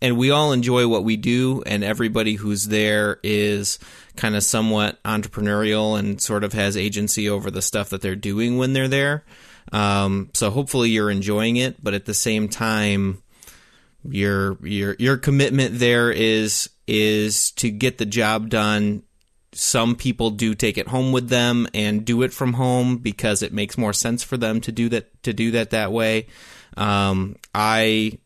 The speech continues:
uh, tend to, uh, leave most of my office concerns at the office as much as I can,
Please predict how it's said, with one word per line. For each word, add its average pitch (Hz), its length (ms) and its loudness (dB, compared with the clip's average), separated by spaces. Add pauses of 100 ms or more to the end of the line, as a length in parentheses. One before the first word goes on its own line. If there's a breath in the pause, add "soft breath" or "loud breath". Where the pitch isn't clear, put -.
uh, 101 560 -2
tend 110 360 0
to, 101 600 -2
uh, 98 300 -4
leave 110 380 -2
most 104 300 0
of 107 100 -2
my 104 240 -2
office 104 340 -4
concerns 107 560 -2
at 104 140 -2
the 101 100 -4
office 107 460 -4
as 104 180 -6
much 107 180 -2
as 104 120 -2
I 98 80 -2
can, 120 480 -2